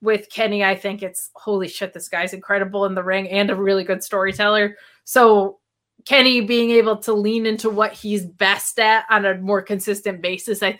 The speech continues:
I think is really, really good for the product. Um, but I'm, I'm loving, I'm loving what's going on with the Elite. I didn't love Wednesday's episode all that much,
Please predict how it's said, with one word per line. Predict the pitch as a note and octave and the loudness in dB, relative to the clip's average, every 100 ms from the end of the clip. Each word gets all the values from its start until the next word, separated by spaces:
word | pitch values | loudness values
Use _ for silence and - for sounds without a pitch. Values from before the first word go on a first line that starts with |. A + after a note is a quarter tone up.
| _ | _
I | F#3 | -4
think | G#3+ G3+ | -2 0
is | G3 F#3+ | -2 -2
really, | G3 G#3 G#3 | 0 0 0
really | F#3+ F#3 F3+ | 0 -2 -4
good | F#3+ F#3 | -6 -8
for | - A3+ | -6 -8
the | |
product. | A3+ B3 C4 C#4+ D4+ _ _ _ _ _ - | -2 4 4 4 -4 _ _ _ _ _ 4
Um, | G#3 F#3+ F3+ F3 D#3+ _ _ | 6 6 0 -8 -16 _ _
but | A3 A#3+ | 4 8
I'm, | B3+ B3 A#3+ - | 8 4 -2 2
I'm | B3+ A#3 | 2 6
loving, | A3+ A#3+ B3+ A#3+ A3+ G#3 - _ - | 6 6 2 2 -4 -8 -16 _ -6
I'm | A3+ A#3 | -4 2
loving | G#3+ G#3+ A3 | 2 4 2
what's | G3 - | 0 -4
going | - G3+ G3 | -2 0 0
on | F#3+ | -2
with | F#3 - | -4 -6
the | G3 | -4
Elite. | G3 G3 - | -2 -2 -4
I | |
didn't | F#3 B3+ A#3+ | -6 -4 -2
love | C4 B3+ A3+ | -2 -2 -6
Wednesday's | A3 B3 C4+ - A#3 B3+ | -4 -4 -4 -2 0 0
episode | - - - B3+ A4+ - _ | -4 -6 -10 -8 -8 -14 _
all | B3 | -2
that | B3 B3+ | 0 0
much, | B3+ D4+ - | 2 0 0